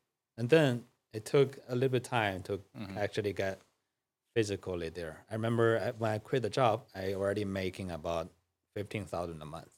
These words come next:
Speaker 2: Mm-hmm.
Speaker 1: Yeah, flipping cars.
Speaker 2: Yeah. So
Speaker 1: Yeah.
Speaker 2: before it can happen in reality, it has to happen inside your head.
Speaker 1: Yes.
Speaker 2: And so for you,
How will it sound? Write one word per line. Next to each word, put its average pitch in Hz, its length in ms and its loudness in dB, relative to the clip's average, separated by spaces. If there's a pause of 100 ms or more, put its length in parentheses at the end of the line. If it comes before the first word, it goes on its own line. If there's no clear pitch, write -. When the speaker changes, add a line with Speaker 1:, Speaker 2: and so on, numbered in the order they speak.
(240)
Speaker 2:
Mm-hmm. 95 180 -8 (240)
Speaker 1:
Yeah, 78 160 -8 (120)
flipping 76 320 -10
cars. - 340 -14 (300)
Speaker 2:
Yeah. 76 240 -8
So 85 300 -4
Speaker 1:
Yeah. 80 120 -6 (1200)
Speaker 2:
before 120 280 4
it 120 80 6
can 107 100 0
happen 90 560 -4 (1700)
in 90 60 -10
reality, 87 500 2
it 82 80 -14 (420)
has 90 120 -10
to 90 60 -8
happen 87 260 -6
inside 82 340 -8
your 73 100 -10
head. 73 340 -4 (420)
Speaker 1:
Yes. 92 320 -6 (220)
Speaker 2:
And 69 120 -10
so 76 420 -4 (500)
for 85 80 -10
you, 87 420 -4